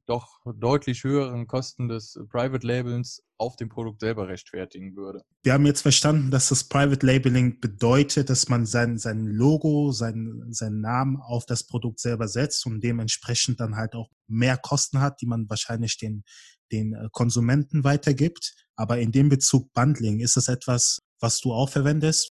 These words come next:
Speaker 1: Bundling, äh, ich biete
Speaker 2: Ja.
Speaker 1: Bundles an. Das Gute ist, dass Amazon, äh, mit seinen Algorithmen für den Kunden einem auch da ganz gute Vorschläge <laughs> anbietet, was ein gutes Bundle,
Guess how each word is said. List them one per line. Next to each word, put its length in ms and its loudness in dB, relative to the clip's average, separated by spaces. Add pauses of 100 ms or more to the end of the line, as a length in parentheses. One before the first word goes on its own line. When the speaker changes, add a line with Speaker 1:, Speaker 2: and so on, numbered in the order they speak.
(140)
Speaker 1:
Bundling, 600 -6
äh, 720 -8 (280)
ich 240 -20
biete 220 -10
Speaker 2:
Ja. 100 -4
Speaker 1:
Bundles 300 -12
an. 320 -12
Das 200 -12
Gute 260 -6
ist, 160 -4
dass 120 0
Amazon, 760 0
äh, 320 -8
mit 200 -8
seinen 300 -6
Algorithmen 540 -10
für 180 -4
den 140 0
Kunden 440 -2
einem 280 -4
auch 160 -8
da 120 -4
ganz 220 0
gute 240 -2
Vorschläge 640 -6
<laughs> 0 -
anbietet, 480 0
was 200 0
ein 100 0
gutes 460 -2
Bundle, 580 4